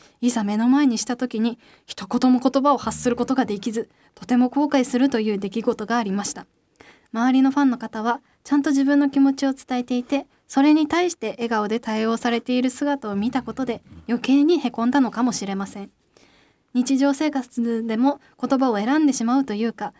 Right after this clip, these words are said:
自分の言動に対して自信が持てないからだと思うのですが、はっきりと意思表示ができなかったり、会議の場で活発な意見を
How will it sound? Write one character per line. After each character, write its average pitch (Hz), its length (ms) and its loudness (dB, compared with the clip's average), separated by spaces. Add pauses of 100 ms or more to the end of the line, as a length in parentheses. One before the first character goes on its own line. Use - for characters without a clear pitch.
(200)
自 240 140 -4
分 233 160 2
の 233 100 0
言 220 220 0
動 220 140 0
に 220 160 -2
対 262 240 0
し - 60 -8
て 208 280 -12
自 214 100 -6
信 254 180 2
が 262 100 4
持 220 100 0
て 277 140 0
な 302 100 4
い 277 80 2
か 240 140 -2
ら 240 80 -2
だ 262 140 0
と 240 100 -2
思 226 200 0
う 262 60 4
の 226 140 0
で 202 100 -8
す 196 140 -10
が、 240 180 -4 (320)
は - 140 -12
っ - 80 -20
き 247 100 -4
り 214 100 -6
と 208 140 -6
意 196 40 -2
思 233 240 -2
表 285 200 2
示 226 80 -4
が 196 100 -4
で 190 140 -8
き 262 100 0
な 320 120 2
か 277 100 0
っ 240 80 -8
た 208 160 -12
り、 202 160 -8 (360)
会 269 220 2
議 226 120 0
の 208 120 -2
場 202 120 -4
で 220 200 -4 (100)
活 - 200 -14
発 247 220 0
な 285 100 6
意 302 80 4
見 277 300 2
を 240 140 -2